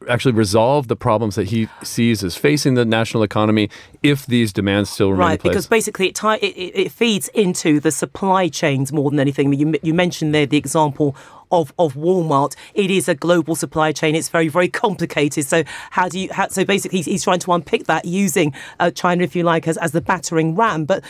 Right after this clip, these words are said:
Speaker 2: look, we can, we, we get where, where Trump is coming from in terms of fighting the deficit, bringing it down, also tackling areas of intellectual property. But what is it that China wants in, in return, apart from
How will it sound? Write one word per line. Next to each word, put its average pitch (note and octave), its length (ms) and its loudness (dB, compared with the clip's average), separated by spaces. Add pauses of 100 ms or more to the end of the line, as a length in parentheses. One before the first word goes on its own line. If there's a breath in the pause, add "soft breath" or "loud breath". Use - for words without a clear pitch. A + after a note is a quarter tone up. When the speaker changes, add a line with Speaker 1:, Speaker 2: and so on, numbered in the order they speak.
(220 loud breath)
Speaker 2:
look, A3 240 2 (380 loud breath)
we A3+ 160 0
can, - 220 -6
we, A#3 160 -2 (140)
we G#3 120 -6
get B3 360 -2
where, G3+ 220 0
where G3 160 -2
Trump F#3+ 380 -2
is - 120 -2
coming E3+ 320 -2
from C3+ 220 -2
in D3 80 0
terms E3 280 -2
of E3 100 -4
fighting F3 400 -2
the D#3 100 0
deficit, D3+ 500 -2
bringing E3 280 2
it - 160 -4
down, D#3+ 300 0 (220 loud breath)
also F3 280 0
tackling F3 460 -2
areas D3+ 360 -2 (220 loud breath)
of F3+ 160 0
intellectual E3+ 560 0
property. D#3+ 560 0
But F3+ 200 0 (440 loud breath)
what C4 180 4
is B3+ 140 0
it - 240 0
that - 260 -2 (260 soft breath)
China G#3+ 580 -2 (400 soft breath)
wants E3 440 -2
in, E3+ 320 0
in F3 220 2
return, E3+ 520 0
apart F3 340 0
from E3+ 260 -2